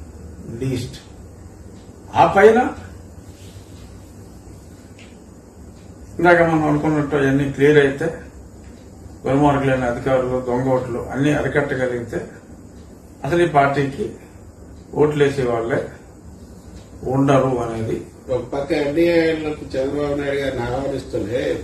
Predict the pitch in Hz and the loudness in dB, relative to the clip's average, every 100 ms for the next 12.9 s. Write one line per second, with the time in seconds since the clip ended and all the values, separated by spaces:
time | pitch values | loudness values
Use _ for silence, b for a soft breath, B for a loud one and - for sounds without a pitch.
0 | - 117 135 139 - 113 127 143 151 147 | -6 -4 -4 -6 -6 0 2 4 2 2
1 | 143 135 131 135 127 123 135 135 131 127 | -2 -4 -4 -4 -4 -2 -2 0 -2 -4
2 | 123 120 117 110 117 110 98 87 82 101 | -4 -4 -2 -2 -4 -4 -4 -4 -6 -10
3 | - - - - - - - - - - | -12 -18 -20 -20 -20 -20 -20 -20 -20 -20
4 | - - - - 247 269 233 285 311 - | -20 -20 -16 -10 -6 0 4 4 4 0
5 | 330 269 254 262 254 254 247 220 247 - | -2 -2 -2 -2 -2 0 2 4 2 0
6 | 247 233 233 214 202 196 208 202 214 208 | -4 -2 -2 -2 -2 0 0 -2 -4 -4
7 | 226 226 - - 226 214 - - - - | -4 -6 -8 -12 -10 -12 -14 -20 -20 -20
8 | - 98 90 85 - - - - - - | -16 -12 -10 -10 -14 -20 -20 -20 -20 -6
9 | - 294 - - - - - - - - | 4 6 6 0 -6 -18 -20 -20 -4 2
10 | 214 277 226 240 208 202 202 - 139 120 | 4 8 8 8 6 2 0 0 -2 -4
11 | 233 240 202 202 226 220 190 190 208 190 | -4 0 2 2 0 0 0 0 -2 -4
12 | 180 175 147 170 170 170 151 147 | -4 -2 0 2 2 0 0 -2